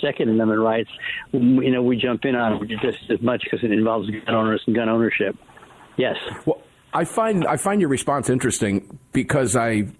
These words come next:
Speaker 2: I, I hadn't really looked at it that way relative to the expansion of First. The court is gonna look at this and say, "Hey, while this might be about guns, it also," and I, you correct me if I'm wrong, if my assessment is right, but it will, it would expand to any other publication, or it could.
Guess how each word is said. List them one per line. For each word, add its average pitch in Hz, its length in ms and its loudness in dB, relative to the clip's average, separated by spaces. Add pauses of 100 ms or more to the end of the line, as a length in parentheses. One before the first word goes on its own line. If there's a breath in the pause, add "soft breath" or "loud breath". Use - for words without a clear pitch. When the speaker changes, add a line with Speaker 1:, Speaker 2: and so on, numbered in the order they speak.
(180)
Speaker 2:
I, - 140 0
I 117 100 0
hadn't 165 240 -2
really 139 200 4
looked 131 280 0
at 113 140 2
it - 80 -4
that 117 200 0
way 107 180 2
relative 104 480 0
to 104 400 2
the 117 240 0
expansion 117 540 -2
of 98 80 -2
First. 110 220 0
The 117 100 2
court 170 260 0
is 123 100 0
gonna 117 160 0
look 127 200 0
at 117 100 -2
this 110 140 0
and 107 80 0
say, 110 140 0
"Hey, 117 220 0 (480 loud breath)
while 123 240 0
this 139 260 -2
might 139 240 0
be 127 120 4
about 110 300 0
guns, 117 500 0 (520 soft breath)
it 120 140 0
also," 127 460 0
and 117 120 2
I, 117 60 0
you 98 260 -2
correct 143 300 0
me 127 60 4
if 117 100 -2
I'm 113 140 2
wrong, 113 220 0
if 92 120 -2
my 110 80 2
assessment 110 420 0
is 87 80 0
right, 98 140 0
but 120 100 2
it 120 120 0
will, 139 280 2
it 156 140 0
would 156 120 2
expand 165 380 0
to 160 100 0
any 151 200 2
other 143 160 0
publication, 131 560 -2
or 110 100 2
it - 60 -4
could. - 360 -2